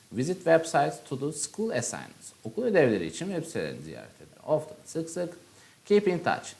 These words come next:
iletişime geçer. With old friends, ar-, eski arkadaşlarıyla. Sometimes, bazen demiş. Play video games. Video oyunları oynar, sık sık, often. Follow online courses.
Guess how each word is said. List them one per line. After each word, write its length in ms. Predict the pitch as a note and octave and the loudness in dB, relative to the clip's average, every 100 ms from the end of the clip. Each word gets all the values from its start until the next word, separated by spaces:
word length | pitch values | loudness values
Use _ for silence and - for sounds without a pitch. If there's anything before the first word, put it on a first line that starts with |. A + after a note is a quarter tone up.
| - | -4
iletişime 420 | A2 - F#3 G3 | -4 -2 -4 -2
geçer. 380 | F3 F3 F3 F3+ - | -2 0 -2 -2 -4
With 240 | C#3+ D#3 | -6 -2
old 220 | E3+ G3+ G3 | 2 2 2
friends, 380 | G2 - - - | -6 -8 -14 -6
ar-, 180 | D#2+ F2+ - - | -2 -2 -4 -6
eski 280 | G#2+ - E3 | -4 2 2
arkadaşlarıyla. 800 | E3 F3 E3 E3 E3+ E3 E3 E3 - | 4 2 2 2 2 4 4 2 -8
Sometimes, 560 | - F3+ C#3 - - - - | -2 0 0 -4 -12 -8 0
bazen 400 | A2+ D3+ E3 E3 | 2 2 -4 -6
demiş. 200 | E3+ E3 - - - - | -8 -12 -16 -20 -10 2
Play 280 | F#3+ F#3+ | 4 6
video 260 | G3+ G3 E3 | 4 6 6
games. 420 | G#2 - - - - - - - | 6 2 -4 -10 -12 -20 -20 -4
Video 240 | B3 G#3 A#2+ | 2 6 6
oyunları 380 | E2+ C2 A1+ | 4 -4 -8
oynar, 520 | G#1+ B2 E3 E3+ E3 - - | -2 0 0 -2 -6 -10 -18
sık 260 | - - - | -12 -12 -10
sık, 180 | - - - _ | -14 -16 -20 _
often. 400 | G2+ - - D#2+ F#2+ - - _ | -4 -4 -6 -10 -10 -16 -20 _
Follow 440 | G3 G3+ F#3+ F#3+ G3 | 6 8 8 6 6
online 340 | G3+ D3+ A2 - | 6 6 2 -2
courses. 380 | G#1+ - - | -12 -18 -16